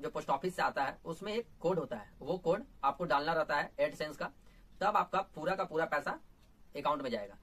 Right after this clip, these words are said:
तो अगर आपको कोई बोलता है कि like, comment और view से पैसा आता है, तो ऐसा बिल्कुल भी नहीं है। वो सबको बताएं कि ऐसे पैसा बिल्कुल नहीं आता है कि वीडियो डाले और view बढ़ने लगा तो पैसा आ रहा है,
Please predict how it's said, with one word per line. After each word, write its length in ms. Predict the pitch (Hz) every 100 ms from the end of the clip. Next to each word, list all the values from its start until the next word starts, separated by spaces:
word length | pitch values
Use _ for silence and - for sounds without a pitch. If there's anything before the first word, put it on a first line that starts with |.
| - - -
तो 40 | -
अगर 260 | 143 180
आपको 200 | 190 165
कोई 140 | 190 196
बोलता 300 | 156 151 185
है 140 | 175
कि 120 | - 156
like, 420 | 131 139 165 - -
comment 400 | 139 147 165 -
और 140 | 143
view 180 | 120 170
से 100 | 180
पैसा 240 | 160 - 151
आता 200 | 139 135
है, 60 |
तो 80 | -
ऐसा 160 | 147 180 -
बिल्कुल 400 | 147 156 151 190
भी 180 | 170 160
नहीं 260 | 156 131 123
है। 100 | 104 - - - -
वो 160 | 143
सबको 260 | 170 175 190
बताएं 360 | 185 151 147 175
कि 80 |
ऐसे 240 | 151 139 165 143 - - -
पैसा 220 | 139 151
बिल्कुल 280 | 143 143 165
नहीं 120 | 165
आता 160 | 156 185
है 40 |
कि 60 | 220
वीडियो 280 | 143 143 160
डाले 260 | 147 147 160
और 100 | 139
view 180 | 139
बढ़ने 240 | 151 139 147
लगा 160 | 147 156
तो 80 |
पैसा 260 | - 127 139
आ 80 | 117
रहा 100 |
है, 60 | 104